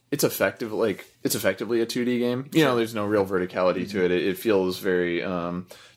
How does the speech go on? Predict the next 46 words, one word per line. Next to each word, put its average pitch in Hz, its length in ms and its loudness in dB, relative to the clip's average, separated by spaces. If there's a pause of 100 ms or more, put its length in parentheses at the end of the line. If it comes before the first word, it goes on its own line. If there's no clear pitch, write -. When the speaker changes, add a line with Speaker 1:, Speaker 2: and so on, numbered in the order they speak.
Speaker 1:
blocky. 98 320 2
So 113 160 2
I 113 40 6
think 135 180 -2
that 110 120 4
I, 95 260 2
I 104 60 0
thought 123 200 4
it 113 80 0
was 98 160 -6
cool, 101 360 0
but 92 180 0
it 90 140 0
wasn't 92 400 -2
the 98 80 -4
kind 90 160 -2
of 90 80 -4
thing 92 200 -4
where 82 140 -4
I 69 40 -4
was 82 120 -6
like, 87 200 -2
"Oh 120 120 -2
my 101 120 -2
God, 104 220 0
this 92 120 0
is 90 60 -6
changing 95 300 -8
my 90 140 -2
life." 87 300 0
But 95 200 2
when 92 440 -2 (440)
I 98 80 4
played 90 260 0
Doom, 85 360 -2
it - 120 -2
was 82 240 -2
certainly 78 720 -2 (420)
a 95 60 2
very 85 260 0
different 82 320 -6
kind 85 140 -2
of 80 80 -4
experience. 80 540 -4
And 87 360 -2 (600)
weirdly, 104 680 2